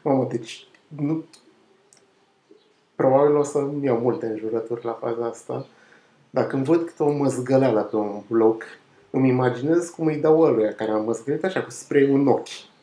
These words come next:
pe retină, direct. De ce să mă z-, ok, nici măcar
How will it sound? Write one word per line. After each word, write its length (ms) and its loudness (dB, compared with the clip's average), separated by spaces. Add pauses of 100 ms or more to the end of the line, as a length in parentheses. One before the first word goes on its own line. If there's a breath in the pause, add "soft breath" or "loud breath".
(240)
pe 100 6
retină, 560 2
direct. 400 0 (2250)
De 100 0
ce 160 2
să 300 2 (220)
mă 180 2
z-, 120 0 (720)
ok, 220 -2 (300)
nici 300 -2
măcar 480 0